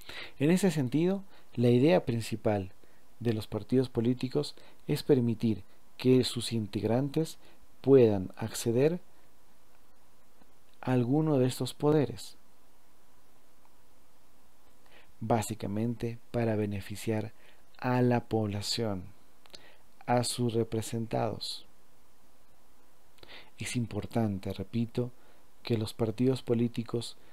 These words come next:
puedan ser una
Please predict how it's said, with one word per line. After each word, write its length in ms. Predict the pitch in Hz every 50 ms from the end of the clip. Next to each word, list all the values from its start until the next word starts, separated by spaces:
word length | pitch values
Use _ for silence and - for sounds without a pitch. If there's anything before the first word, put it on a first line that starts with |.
| - - - - -
puedan 600 | - 131 143 143 139 131 117 110 101 98 98 104 - - - - - - - - - - - - - - - - - - - - - - - - -
ser 400 | - - - - 127 123 - - - - - - - -
una 500 | - 135 139 139 135 127 123 120 117 -